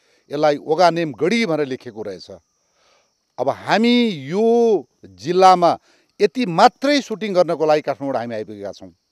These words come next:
र विशेष गरेर यो राई जातिहरूको एउटा इतिहास हो, लेखी जानेको, देखी जानेको र सुनी जानेका कुराहरू नै हाम्रो इतिहास हुन्।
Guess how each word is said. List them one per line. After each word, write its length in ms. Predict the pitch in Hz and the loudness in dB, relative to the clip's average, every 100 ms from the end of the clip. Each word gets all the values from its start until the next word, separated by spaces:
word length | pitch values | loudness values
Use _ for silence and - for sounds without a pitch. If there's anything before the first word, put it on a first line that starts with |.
| _ _ _ _ _ _ _ _ - | _ _ _ _ _ _ _ _ -4
र 160 | 151 147 _ _ _ | 0 0 _ _ _
विशेष 520 | 98 202 - 294 - 156 | -12 -8 0 0 0 2
गरेर 320 | 190 175 151 131 104 _ _ - | 2 2 2 0 -2 _ _ -8
यो 140 | 160 170 | -2 0
राई 360 | 120 160 233 214 | 2 4 4 4
जातिहरूको 720 | 165 180 220 160 156 135 - _ - | 2 2 0 -8 -8 -8 -10 _ -2
एउटा 180 | 175 165 | -2 -2
इतिहास 540 | - 226 269 240 - | 0 4 6 4 -2
हो, 240 | 117 85 _ _ _ _ _ _ _ _ _ _ | -18 -18 _ _ _ _ _ _ _ _ _ _
लेखी 420 | 95 123 240 - 240 | -6 4 4 4 4
जानेको, 480 | 208 202 196 196 165 | 4 6 0 0 0
देखी 400 | 101 220 226 196 | 2 2 2 0
जानेको 420 | 160 160 156 156 | 2 2 -2 0
र 120 | 160 143 _ _ | 0 0 _ _
सुनी 500 | - - - 277 294 196 | -20 -14 -4 2 4 4
जानेका 400 | 185 180 175 165 - | 2 2 0 0 0
कुराहरू 400 | 151 131 127 139 | -4 -4 -6 -8
नै 160 | 139 - _ | -8 -12 _
हाम्रो 240 | 135 139 131 | -8 -6 -6
इतिहास 400 | - 202 214 - | 0 4 4 2
हुन्। 240 | 110 90 | -18 -20